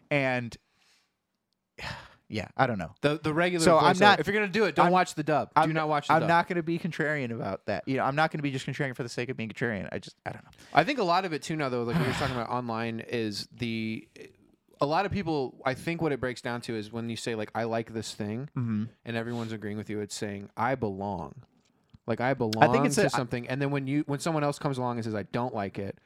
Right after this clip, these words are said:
Speaker 2: they're like, "No, you don't belong."
Speaker 1: Well,
Speaker 2: And
Speaker 1: here's
Speaker 2: that's
Speaker 1: the
Speaker 2: how they interpret it.
Speaker 1: Well, and I also think
Speaker 2: You're
Speaker 1: it's
Speaker 2: not valid.
Speaker 1: I think it's also saying that i-,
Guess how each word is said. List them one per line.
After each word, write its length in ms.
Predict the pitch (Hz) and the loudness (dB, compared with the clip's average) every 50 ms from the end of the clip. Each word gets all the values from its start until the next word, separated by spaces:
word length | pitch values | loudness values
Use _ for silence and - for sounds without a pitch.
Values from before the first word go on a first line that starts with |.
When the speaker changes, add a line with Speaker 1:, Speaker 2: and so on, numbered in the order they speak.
| _ _ _ _ | _ _ _ _
Speaker 2:
they're 80 | - 117 | -4 -4
like, 180 | 113 104 101 - | -2 -4 -4 -4
"No, 180 | 110 113 104 | -4 -4 -2
you 120 | 98 101 107 104 - | -2 -4 -6 -6 -4
don't 240 | 104 95 98 - - | -6 -6 -6 -6 -8
belong." 260 | - 82 82 82 - | -10 -10 -8 -8 -10
Speaker 1:
Well, 100 | - - - - - - - | -10 -12 -12 -16 -8 0 2
Speaker 2:
And 100 | 175 185 | 4 4
Speaker 1:
here's 100 | 233 240 | 4 4
Speaker 2:
that's 100 | - 202 | 2 2
Speaker 1:
the 60 | 147 | 0
Speaker 2:
how 40 | 123 | 0
they 160 | 127 123 123 | 0 0 -2
interpret 480 | 113 107 - - 127 117 - - - - | -2 -4 -4 -2 -2 -2 -2 -4 -6 -8
it. 160 | 107 - - - | -8 -10 -8 -2
Speaker 1:
Well, 160 | - 185 185 156 | 0 2 2 2
and 160 | - 180 180 | 2 2 2
I 120 | 170 170 | 2 2
also 200 | 185 196 - 202 | 2 0 -2 -2
think 200 | 170 127 151 156 | 0 0 0 2
Speaker 2:
You're 60 | 143 | 2
Speaker 1:
it's 100 | 139 135 | 2 2
Speaker 2:
not 120 | 135 131 120 | 2 0 -2
valid. 380 | 117 113 95 90 92 92 92 110 | -4 -4 -2 -2 -4 -4 0 2
Speaker 1:
I 80 | 143 | 2
think 200 | 156 - 214 208 | 2 2 0 0
it's 100 | 202 - | 0 0
also 220 | 190 170 - - 156 | 0 -2 -2 -2 -4
saying 280 | - - 160 147 143 | -2 -2 -2 -2 -2
that 160 | 131 143 135 - | -2 -2 -2 -2
i-, 120 | - 127 | -4 -8